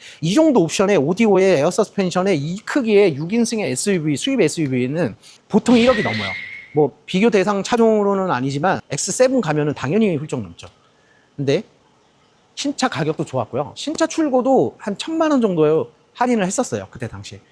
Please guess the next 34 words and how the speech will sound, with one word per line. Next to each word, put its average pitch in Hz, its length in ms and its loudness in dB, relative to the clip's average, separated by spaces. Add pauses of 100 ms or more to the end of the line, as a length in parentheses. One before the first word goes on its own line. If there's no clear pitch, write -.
(200)
그래서 127 300 -6 (220)
가격도 180 380 0
굉장히 170 300 0
잘 139 200 0
나왔고 147 260 0
구성이 170 340 -2
좋게 - 260 -4
나왔다. 104 400 -4 (460)
뭐, 123 180 -2 (180)
필요한 247 380 2
반자율 175 380 2
주행이라든지, 131 840 -2 (240)
뭐, 120 80 -8
필요한 254 300 0
기능 170 200 -2
굉장히 214 320 2
많이 156 180 0
들어가 165 180 2
있습니다. 110 240 -8
마사지 185 360 2
시트도 170 380 -4
들어가 135 260 0
있고요. 117 200 -6
앰비언트 143 320 -4
라이트, 170 360 -2
파노라마 208 360 -2
선루프, 139 600 -8
삼 233 200 2
열, 202 200 4 (580)
전동 165 260 -2
시트까지 127 580 -6
다 - 120 -6
들어가 123 200 -4
있습니다. 90 360 -14